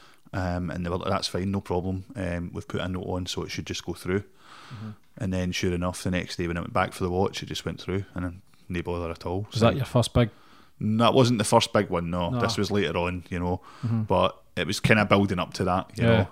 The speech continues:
Speaker 1: So the first, I mean, the first time it got kinda a bit more, if you, if you mean, like, kinda luxury sort of
Speaker 2: Mm-hmm.
Speaker 1: thing, was probably when I started travelling. Um, 'cause up until this point, so we're talking about maybe a year or two into this, um,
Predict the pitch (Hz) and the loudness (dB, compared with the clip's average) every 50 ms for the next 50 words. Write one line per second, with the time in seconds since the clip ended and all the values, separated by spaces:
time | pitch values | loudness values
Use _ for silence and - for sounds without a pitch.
0 | - - - - - - 98 92 90 90 92 - - - - - - - - - | -6 -18 -16 -10 -4 0 2 2 2 2 0 0 -4 -10 -16 -16 -16 -16 -12 -8
1 | - 104 - - 156 151 - - 110 123 120 117 117 - - 147 139 - - - | -6 4 8 8 8 8 8 6 6 6 6 6 6 8 8 8 8 6 6 6
2 | 143 131 113 107 - - - 107 101 101 - - - - 98 95 92 90 90 85 | 6 6 6 4 2 4 4 6 6 6 4 2 0 0 2 2 2 2 4 2
3 | 78 95 107 87 - 104 101 101 101 95 92 90 - - - - - - - 95 | 2 2 2 2 2 2 4 4 4 4 2 0 -2 -8 -16 -16 -10 -4 -2 0
4 | 92 85 - - - - - 98 92 92 92 87 90 - - - 98 90 90 92 | 0 -2 -4 -8 -10 -6 -4 -2 0 0 0 -2 -2 -4 -4 -4 -2 0 2 2
5 | 98 - - - - 104 107 107 - - 107 - - 127 123 110 107 104 101 95 | 0 0 0 0 0 2 2 2 4 4 4 4 6 6 6 6 6 6 4 0
6 | - - - - - - - - - - - - - 104 - - - 101 110 117 | -2 -6 -14 -16 -16 -16 -18 -18 -18 -20 -10 -2 0 0 2 4 6 8 8 8
7 | 117 107 101 - - 95 95 - - 90 - - 85 85 90 92 104 104 101 - | 8 6 4 4 2 2 0 0 -2 -4 0 2 4 4 4 6 4 4 2 0
8 | - - - - - - 90 90 87 90 90 90 92 90 92 92 - - - - | -4 -14 -20 -18 -12 -8 -4 -2 -2 0 0 0 0 -2 -2 -4 -6 -10 -16 -18
9 | - - - - - 95 101 117 - 110 117 - 107 104 101 95 - - - 98 | -18 -18 -10 -2 2 4 6 6 6 6 6 6 8 8 6 6 4 2 2 2
10 | 92 90 90 80 - - - - - - 98 95 92 92 - 113 117 - 107 101 | 4 2 2 0 -4 -10 -18 -18 -2 2 2 4 4 4 4 4 4 6 4 2
11 | 95 80 98 92 90 87 85 85 90 87 92 92 95 - - - 101 90 82 85 | 2 2 2 2 2 2 0 0 0 0 2 2 2 0 0 0 2 2 2 2
12 | 92 - - 101 101 92 - - - - - - - - - - - - - - | 0 2 2 2 4 2 2 0 -2 -4 -8 -14 -20 -20 -20 -20 -20 -20 -20 -20
13 | - - - 92 90 90 90 90 92 90 90 90 90 - | -12 -6 -2 0 2 2 2 2 2 0 0 -2 -4 -6